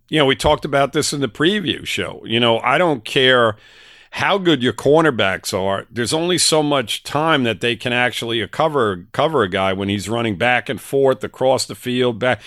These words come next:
I mean, Diggs did a pattern on the opposite side of the field, came back to the middle of the end zone, and, um,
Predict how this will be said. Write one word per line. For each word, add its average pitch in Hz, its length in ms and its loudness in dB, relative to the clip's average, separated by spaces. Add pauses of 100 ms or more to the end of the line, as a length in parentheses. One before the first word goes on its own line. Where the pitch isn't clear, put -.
(260)
I 123 120 0
mean, 139 200 0
Diggs 156 320 0
did 143 160 2
a 131 60 2
pattern 139 500 0
on 107 140 -2
the 107 100 0
opposite 127 400 -2
side 123 240 2
of 110 80 -2
the - 60 -20
field, 135 240 -2
came 101 220 -4
back 110 240 0
to 120 100 -4
the 98 100 -6
middle 107 300 0
of 110 80 -2
the 117 160 0
end 170 220 2
zone, 101 440 -2
and, 107 500 -4
um, 107 500 -2